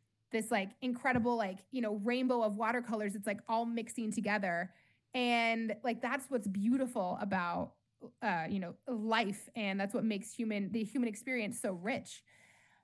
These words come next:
But, I mean, like, I am a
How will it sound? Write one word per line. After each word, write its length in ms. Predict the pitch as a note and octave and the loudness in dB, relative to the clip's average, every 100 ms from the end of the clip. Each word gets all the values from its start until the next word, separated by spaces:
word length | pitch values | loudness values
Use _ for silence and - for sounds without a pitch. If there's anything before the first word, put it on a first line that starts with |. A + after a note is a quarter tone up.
| _ _ - | _ _ -12
But, 460 | A#3 C4+ B3+ A#3+ - _ _ _ _ _ _ _ - - _ _ - | -2 2 4 2 0 _ _ _ _ _ _ _ -20 -20 _ _ 0
I 100 | D4+ | 0
mean, 360 | D4 C4+ B3 A#3+ | 2 0 -2 0
like, 300 | C#4 A#3 A#3 - _ _ _ _ - | 0 0 -2 -16 _ _ _ _ 0
I 260 | C#4+ D#4+ D4 | 2 2 2
am 140 | |
a 100 | D4 | 0